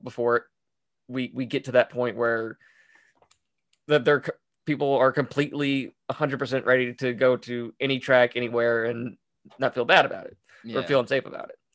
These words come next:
Speaker 2: Yeah, it's gonna take some time, definitely, for sure. And then also, like, the stuff with the whole noose thing, like, that was crazy. And then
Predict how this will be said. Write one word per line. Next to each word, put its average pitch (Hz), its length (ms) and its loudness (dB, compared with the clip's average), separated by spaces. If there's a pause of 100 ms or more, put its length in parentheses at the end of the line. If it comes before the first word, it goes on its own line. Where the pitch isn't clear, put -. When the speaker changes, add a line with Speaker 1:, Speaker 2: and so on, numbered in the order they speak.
Speaker 2:
Yeah, 160 120 -6
it's 185 100 -6
gonna 202 160 -2
take 123 220 -8
some 92 100 -16
time, 80 300 -18
definitely, 87 400 -14
for 85 80 -20
sure. 82 300 -16
And 110 140 -10
then 135 120 -4
also, 147 260 -4
like, 113 220 -6
the 104 100 -12
stuff 101 300 -10
with - 80 -20
the 92 80 -8
whole 101 180 -10
noose 98 320 -10
thing, 98 300 -10
like, 92 140 -16
that 120 140 -2
was 107 140 -6
crazy. 104 400 -6
And 95 100 -8
then 95 220 -10